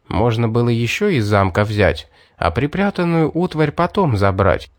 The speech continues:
Но мне сейчас деньги нужны, а самое ценное здесь припрятано, размышлял я, укладывая в мешок добычу. Нагрузив, я поднял его. Килограммов пятнадцать, не меньше.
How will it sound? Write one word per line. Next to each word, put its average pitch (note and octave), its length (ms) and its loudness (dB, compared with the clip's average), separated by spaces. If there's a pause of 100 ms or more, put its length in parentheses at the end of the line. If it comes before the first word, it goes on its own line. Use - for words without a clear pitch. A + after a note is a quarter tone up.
(200)
Но A#2+ 300 0
мне C#3 220 2
сейчас D3 460 -2
деньги G#2 380 2
нужны, F#2+ 500 0 (260)
а F2 160 2
самое D#3+ 480 0
ценное C#3+ 540 0
здесь C#3 300 -2
припрятано, G#2+ 800 0 (240)
размышлял F#2+ 680 0
я, B2 300 -4 (220)
укладывая D3+ 680 -2
в A#2+ 60 0
мешок A#2+ 420 -2
добычу. A#2+ 600 -2 (960)
Нагрузив, F#2 680 0
я E3+ 160 2
поднял A2+ 440 2
его. G#2 440 0 (440)
Килограммов G2+ 680 0
пятнадцать, C#3+ 760 -2
не G#2+ 140 0
меньше. A#2+ 540 0